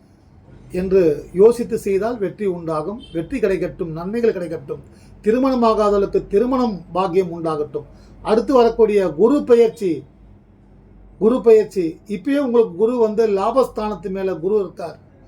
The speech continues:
நல்ல நேரம். அஹ், ஏழாம் இடத்தில் குரு பார்வை, திருமண பாக்கியம் உண்டாகும். திருமணமாகாதவர்களுக்கு குரு பகவானை வழிபடுங்கள். வேலை கிடைக்க வேண்டும் என்றால் குரு பகவானை வழிபடுங்கள். திருச்செந்தூர் முருகப்பெருமானை வழிபட்டால் யோகங்கள் உண்டாகும்.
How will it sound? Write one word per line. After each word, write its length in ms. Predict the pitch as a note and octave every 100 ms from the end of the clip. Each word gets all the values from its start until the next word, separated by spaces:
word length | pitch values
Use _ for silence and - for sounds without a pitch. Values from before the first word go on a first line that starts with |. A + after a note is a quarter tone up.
| _ - -
நல்ல 240 | E3+ A3+ A#3
நேரம். 340 | G#3+ F#3 C#3 - - - - -
அஹ், 180 | E3+ D#3+
ஏழாம் 380 | E3 A3 C4+ B3+
இடத்தில் 480 | A#3 A3+ A3+ G3+ F3 - _ - -
குரு 260 | D#3+ A3+ A#3+
பார்வை, 500 | G#3+ G3+ G#3 F#3+ C#3+ - - - - - -
திருமண 380 | A#3 C#4 C#4+ C4
பாக்கியம் 460 | A#3+ A3 A3+ G#3
உண்டாகும். 480 | G3+ F#3+ F3+ E3 D#3+
திருமணமாகாதவர்களுக்கு 1080 | G3 A3+ A#3+ G#3+ G3 F#3+ F3+ E3+ E3 - D3+ - - - - - - - -
குரு 180 | A#3+
பகவானை 420 | C4 A#3+ A#3 A3 G3+
வழிபடுங்கள். 600 | G3 F3 E3+ D#3 D3 D3 - E3+
வேலை 260 | G3+ C4
கிடைக்க 280 | C4+ A#3+ A#3
வேண்டும் 260 | G#3+ G#3 G3+
என்றால் 340 | G3+ A#3+ G3+
குரு 140 | G#3+
பகவானை 380 | A3+ G#3+ G#3+ G#3
வழிபடுங்கள். 540 | F#3 F3+ F3 D#3+ D3+ B2+ - - -
திருச்செந்தூர் 500 | - A#3+ C#4 D4 B3+
முருகப்பெருமானை 760 | A#3 A#3 A3+ F3+ A3 G#3 G3+ G3+
வழிபட்டால் 540 | G3 G3 - A#3 B3
யோகங்கள் 400 | G3+ G#3 G#3+ F#3
உண்டாகும். 520 | E3+ E3 D#3 C#3 A#2+